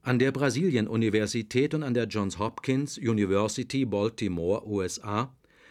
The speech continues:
erhielt er eine Fachausbildung auf dem Gebiet des öffentlichen Gesundheitsschutzes. Im Jahre neunzehnhundertvierunddreißig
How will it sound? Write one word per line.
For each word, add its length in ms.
erhielt 380
er 140
eine 180
Fachausbildung 1000
auf 180
dem 220
Gebiet 400
des 160
öffentlichen 580
Gesundheitsschutzes. 1200
Im 140
Jahre 300
neunzehnhundertvierunddreißig 1500